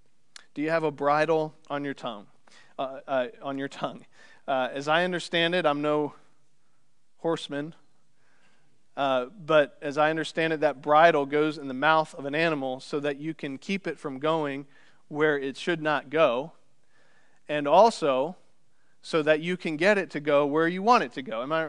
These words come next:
am I making sense, or nobody thinks that that's true?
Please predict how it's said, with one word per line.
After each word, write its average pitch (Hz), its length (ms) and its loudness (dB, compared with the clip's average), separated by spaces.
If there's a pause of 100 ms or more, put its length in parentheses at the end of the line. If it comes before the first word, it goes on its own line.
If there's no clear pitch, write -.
(120)
am 147 120 -6
I 147 200 -2 (140)
making 170 220 -6
sense, 185 400 -6
or 131 180 -6 (1800)
nobody 147 280 -6
thinks 147 280 -8
that 135 100 -16
that's 131 220 -4
true? 117 260 -12